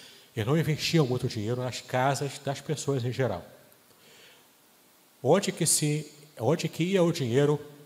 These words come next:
no Egito antigo? Para monumentos como pirâmides, esfinges, grandes, né, monumentos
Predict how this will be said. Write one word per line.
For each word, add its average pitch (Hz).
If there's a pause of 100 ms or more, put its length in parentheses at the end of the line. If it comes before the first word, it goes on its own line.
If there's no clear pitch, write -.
(320)
no 120
Egito 123
antigo? 120 (1200)
Para 120
monumentos 139
como 110
pirâmides, 180
esfinges, 185 (720)
grandes, 120
né, 117
monumentos 104